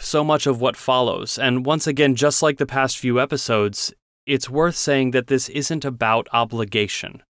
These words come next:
We can't do anything to make God love us more or less. He doesn't keep attendance records because he's not evaluating us like that. And I can't say that too many times.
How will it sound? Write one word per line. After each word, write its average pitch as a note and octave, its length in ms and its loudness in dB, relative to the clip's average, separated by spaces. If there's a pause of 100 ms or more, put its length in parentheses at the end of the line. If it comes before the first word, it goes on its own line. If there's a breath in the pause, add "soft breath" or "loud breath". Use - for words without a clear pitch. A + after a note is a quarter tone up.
(440)
We C3 160 4
can't E3+ 520 -2
do D3 300 2
anything C#3 560 2
to B2 140 -4
make B2 380 0
God C3 300 2
love G#2+ 240 -2
us - 280 -4
more A2+ 300 0
or A2+ 180 -4
less. C3 440 -2
He A#2+ 120 -4
doesn't D3 360 0
keep C3+ 360 -2
attendance D3+ 580 -2
records A2 420 -2
because C#3 360 -2
he's C3 220 -2
not C3+ 260 0
evaluating A#2 720 0
us - 200 -8
like F#2+ 220 -6
that. G2 260 -10 (340)
And C3 140 0
I C3+ 80 2
can't D#3+ 340 -2
say C#3 260 2
that C3+ 280 0
too C3+ 160 0
many B2+ 240 0
times. - 600 -4